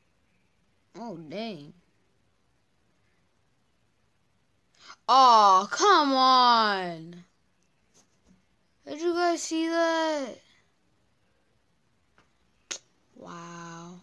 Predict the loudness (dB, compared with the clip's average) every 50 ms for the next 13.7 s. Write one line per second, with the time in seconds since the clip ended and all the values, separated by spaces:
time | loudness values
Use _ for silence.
0 | _ -20 -20 -18 -14 -12 -10 -10 -10 -12 -14 -16 -18 -18 -20 -20 _ -20 -20 -20
1 | -18 -20 -20 -20 -20 -20 -20 _ _ _ _ _ _ _ _ _ _ _ _ _
2 | _ _ _ _ _ _ _ _ _ _ _ _ _ _ _ _ _ _ _ _
3 | _ _ _ _ _ _ _ _ _ _ _ _ _ _ _ _ _ _ _ _
4 | _ _ _ _ _ _ _ _ _ _ _ _ _ _ _ _ _ _ _ -20
5 | -18 -16 -14 -14 -16 -16 -16 -18 -20 -20 -20 -20 _ _ _ _ _ _ _ -20
6 | -20 -20 -20 -20 -20 -20 _ _ _ _ _ _ _ _ _ _ _ _ _ _
7 | _ _ _ _ _ _ _ _ _ _ _ _ _ _ _ -16 -16 -14 -14 -14
8 | -14 -14 -14 -14 -12 -12 -10 -8 -8 -8 -8 -8 -10 -12 -16 -20 _ _ _ _
9 | _ _ _ _ _ _ _ _ _ _ _ _ _ _ _ _ _ _ _ _
10 | _ _ _ _ _ _ _ -20 -20 _ _ _ _ _ _ _ _ _ _ _
11 | _ _ _ _ _ _ _ _ _ _ _ _ _ _ _ _ _ _ -12 -8
12 | -4 -2 -2 -2 -2 -2 -2 -2 -2 -2 -2 -2 -2 -4 -2 -2 -2 0 0 2
13 | 2 2 2 2 2 0 0 -2 -2 -4 -8 -10 -14